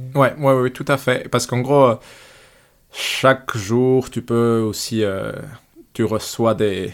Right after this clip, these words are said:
tu peux enjoliver des cartes gratuitement. J'appelle ça enjoliver, mais en gros,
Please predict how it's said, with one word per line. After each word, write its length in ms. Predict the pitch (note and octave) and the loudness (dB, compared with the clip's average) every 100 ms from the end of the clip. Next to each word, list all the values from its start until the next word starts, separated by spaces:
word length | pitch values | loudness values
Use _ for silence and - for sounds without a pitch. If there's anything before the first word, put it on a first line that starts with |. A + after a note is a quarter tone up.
| - | -10
tu 100 | - | -12
peux 200 | A#2 B2+ - | 0 0 0
enjoliver 600 | B2 A2+ A#2 G#2 G2 G#2 | -2 2 2 0 0 0
des 120 | G2 | 0
cartes 280 | G2 - A#2+ | -4 -6 -6
gratuitement. 580 | A2+ F#2+ - F2+ F#2 F2+ | -6 -8 -8 -10 -10 -10
J'appelle 300 | E2+ F2+ E2+ | -8 -8 -8
ça 140 | F#2+ | -8
enjoliver, 500 | E2+ E2+ E2 E2 E2+ | -8 -8 -10 -10 -12
mais 120 | E2+ E2 | -12 -14
en 140 | F2 | -14
gros, 360 | - F2+ - | -14 -14 -14